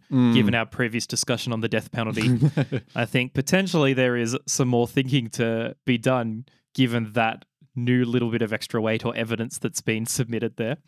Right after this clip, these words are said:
Speaker 1: Yes.
Speaker 2: But maybe that's a different discussion we've already gone for a long time.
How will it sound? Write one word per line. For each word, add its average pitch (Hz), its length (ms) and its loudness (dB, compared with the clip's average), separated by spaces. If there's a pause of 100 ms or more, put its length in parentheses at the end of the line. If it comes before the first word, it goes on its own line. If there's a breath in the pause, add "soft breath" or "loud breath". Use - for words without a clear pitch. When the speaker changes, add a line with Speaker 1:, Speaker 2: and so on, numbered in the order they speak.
(100)
Speaker 1:
Yes. 123 400 2
Speaker 2:
But 160 100 0
maybe 147 240 2
that's 117 220 -2
a 131 60 2
different 127 280 -2
discussion 120 520 -2
we've 117 160 0
already 113 180 0
gone 110 220 -2
for - 120 -8
a 110 60 -2
long 107 320 -4
time. 117 380 0